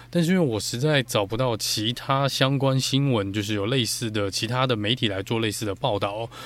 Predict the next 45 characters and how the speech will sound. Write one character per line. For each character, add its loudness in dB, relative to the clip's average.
所 0
以 0
目 4
前 4
这 2
个 4
呢， 4
就 0
把 2
它 0
放 0
在 -2
可 0
能 0
传 2
闻 4
跟 2
八 0
卦 2
的 0
这 -2
一 -2
块 -2
哦， -4
这 -4
个 -2
应 -4
该 -2
是 -6
还 -2
没 -4
有， 0
我 0
想 2
红 0
牛 2
应 0
该 2
也 2
不 -2
会 0
那 0
么 0
快 -2
跟 0